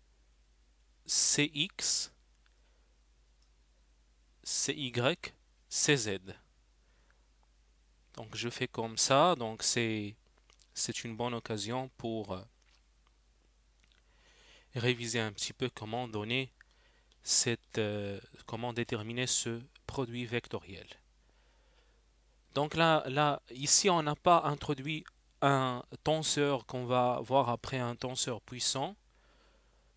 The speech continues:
le tenseur d'orientation qui va nous permettre de donner ça plus vite. Mais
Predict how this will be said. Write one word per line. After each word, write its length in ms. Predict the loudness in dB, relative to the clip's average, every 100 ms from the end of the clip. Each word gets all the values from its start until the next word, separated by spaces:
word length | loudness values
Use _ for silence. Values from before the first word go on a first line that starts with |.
| _
le 580 | -6 -4 -2 -2 -4 -6 -6
tenseur 480 | -6 -2 0 0 0
d'orientation 800 | -4 -4 -6 -4 0 2 0 -4
qui 160 | -8
va 260 | -2 2 2
nous 140 | 0
permettre 800 | 0 0 0 -2 -4 -4 -4 -4 -8 _ _ _ _ -20 _ _ _ _ _ _ _ _
de 200 | -6 -2
donner 320 | 0 0 0 0
ça 500 | 2 4 2 2 -2 -10
plus 160 | -10
vite. 400 | -8 -10 -10 -10 _ _ _ -12
Mais 320 | -4 -2